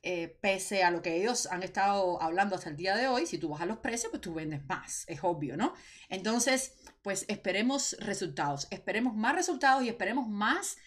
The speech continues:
sanciones muy pronto, porque así lo anunció, ah, Carrie Filippetti en el evento del veinticinco, del cual vamos a hablar después. Ahora quiero hablarles sobre Ferrer. Es increíble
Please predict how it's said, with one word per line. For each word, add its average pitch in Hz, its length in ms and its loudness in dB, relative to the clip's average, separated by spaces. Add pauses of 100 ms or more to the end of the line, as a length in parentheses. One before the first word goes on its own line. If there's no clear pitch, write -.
(120)
sanciones 247 760 -2 (300)
muy 247 560 2
pronto, 214 680 -2
porque 220 560 -2
así - 260 -2
lo 208 140 2
anunció, 202 720 0 (680)
ah, 165 200 -8
Carrie 180 240 -4
Filippetti 196 580 -4 (320)
en 190 460 -2
el 156 720 -2
evento 202 460 0
del 156 260 -2
veinticinco, 180 720 2
del 214 140 2
cual 185 180 4
vamos 196 200 4
a 196 40 -2
hablar 175 280 4
después. 160 500 -6
Ahora 277 220 4
quiero 320 160 4
hablarles 285 280 4
sobre 214 180 -4
Ferrer. - 460 -10 (1080)
Es 226 220 0
increíble 202 760 0